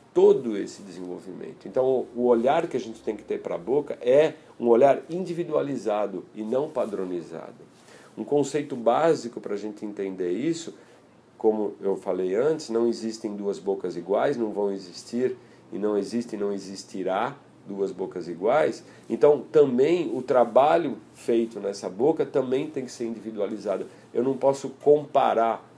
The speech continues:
uma boca com uma boca padrão, que é o que se faz na maioria das terapias ligadas à saúde. Existe um padrão, se eu desvio desse padrão, eu tô disfuncional. Aí eu faço uma intervenção pra aproximar, me aproximar do padrão.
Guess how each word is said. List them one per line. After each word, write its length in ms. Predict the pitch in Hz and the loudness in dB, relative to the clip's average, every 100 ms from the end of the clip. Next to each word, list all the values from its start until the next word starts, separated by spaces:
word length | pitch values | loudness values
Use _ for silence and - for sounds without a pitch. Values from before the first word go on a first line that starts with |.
| - | -8
uma 240 | 110 107 | -2 0
boca 600 | 95 107 135 131 - 82 - - - - | 0 2 2 2 -2 -10 -12 -20 -20 -4
com 100 | 117 | 2
uma 200 | 120 117 | 6 4
boca 380 | 104 113 - 117 | 4 0 2 -2
padrão, 540 | - 104 101 90 80 - - - - | 0 0 0 -4 -6 -12 -20 -20 -4
que 140 | 117 | 2
é 80 | 110 | 2
o 60 | 104 | 2
que 100 | - | -4
se 140 | 120 | -10
faz 600 | - - 113 120 120 - - - | -6 0 2 2 -2 -10 -20 -6
na 80 | 107 | -2
maioria 540 | 107 107 107 104 110 | 2 2 0 -2 -2
das 200 | 113 113 | 2 2
terapias 720 | 113 113 107 - 107 104 104 - - - - 98 | 2 0 0 -2 -4 -6 -6 -14 -20 -20 -16 -8
ligadas 460 | 101 101 104 95 | 0 2 2 0
à 60 | 98 | -4
saúde. 560 | - 104 95 87 82 80 - - - | -4 -6 -4 -6 -10 -18 -20 -18 -14
Existe 360 | 90 101 - | -12 -12 -10
um 80 | 101 | -4
padrão, 540 | 131 123 117 135 165 | 0 2 4 4 4
se 160 | 165 - | 0 0
eu 60 | 117 | 2
desvio 480 | 117 117 113 113 | 4 2 0 -2
desse 320 | 113 113 117 123 | 0 -2 -2 -4
padrão, 580 | 127 123 127 143 143 139 | -2 -2 0 -2 -4 -4
eu 100 | 127 | -6
tô 120 | 135 | -6
disfuncional. 880 | 120 - 135 123 - 131 117 98 85 - - - | -8 -10 -10 -8 -4 0 2 2 0 -8 -12 0
Aí 180 | 107 120 | 4 4
eu 80 | |
faço 360 | 123 123 113 117 | 4 4 4 2
uma 120 | 113 | -2
intervenção 680 | 113 120 117 123 120 131 135 | 0 0 0 -2 -4 -4 -2
pra 100 | 135 | -2
aproximar, 800 | 123 - 123 - 131 117 107 95 | -2 -2 -4 -4 -2 0 0 0
me 160 | 113 139 | 0 2
aproximar 600 | - 120 - 117 113 113 | 2 -4 -6 -6 -4 -4
do 100 | 117 | -6
padrão. 460 | 117 113 101 90 | -6 -4 -2 -2